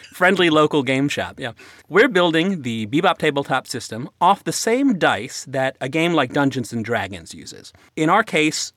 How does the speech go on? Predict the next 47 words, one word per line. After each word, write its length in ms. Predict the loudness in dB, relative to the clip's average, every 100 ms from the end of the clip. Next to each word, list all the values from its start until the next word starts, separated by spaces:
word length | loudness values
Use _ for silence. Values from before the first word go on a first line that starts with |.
| -6
we're 220 | 0 2
going 200 | 4 2
to 100 | 0
be 80 | -4
using 420 | -2 -2 0 0
them 480 | 0 -4 -4 -6 -10 _ _ _ -4
for 240 | 2 6
all 180 | 6 6
the 120 | 4
roles 400 | 6 6 6 4
that 100 | -2
you 100 | -4
could 160 | -6 -2
possibly 460 | -2 -2 0 2
need 200 | 2 0
in 80 | -4
our 140 | -8
game. 300 | -10 -14 -18 _ _ _ _
Another 320 | 0 2 2 0
thing 180 | 0
we're 140 | 0 0
doing 420 | 2 2 2 0 -4
is 160 | -10
that 300 | -6 -6 -6 -4
our 160 | 0 0
game 520 | 0 -2 -2 -2 -4 _ _ _ -6
consists 560 | -4 -2 -2 -4 -6 -8
of 280 | -6 -6 -6
two 160 | -2 0
types 360 | 0 -2 -4
of 140 | -8 -10
players. 480 | -12 -14 -14 -18 -2
We 120 | 0
have 100 | 2
players 440 | 2 2 4 2
that 180 | 0 -2
will 320 | -2 -2 -2 -10 _
take 200 | 0 0
control 460 | 2 -2 0 2 0
of 100 | 0
characters 640 | 0 2 2 2 2 2 0
and 240 | -6 -4 0
run 120 | 2
around 280 | 4 4 2
in 80 |
adventures 640 | -2 -2 -2 0 0 -2 -4
and 240 | -8 -12